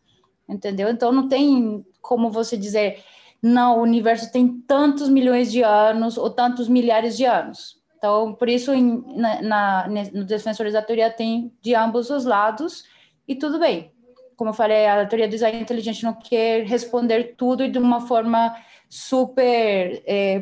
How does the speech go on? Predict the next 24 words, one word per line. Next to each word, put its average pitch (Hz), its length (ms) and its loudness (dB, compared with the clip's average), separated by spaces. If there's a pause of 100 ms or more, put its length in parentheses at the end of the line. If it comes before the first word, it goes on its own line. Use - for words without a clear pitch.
precisa 240 680 0
e 240 120 2
exata. 202 500 -2
Tem 220 220 -6
coisas, 226 420 -2
especialmente 220 640 -4
coisas 196 380 -6
relacionadas 196 520 -4
com 202 160 -8
ciências 196 380 -8
históricas, 254 640 -6 (340)
que 277 120 -8
você 285 200 0
vai 262 200 0
dar 254 260 2
a 254 140 0
melhor 254 340 4
explicação 277 960 -2 (380)
e 311 360 2 (220)
fica, 302 580 0 (680)
é, 226 180 2
ciente 254 460 -2
que 262 120 -8
pode, 254 560 -2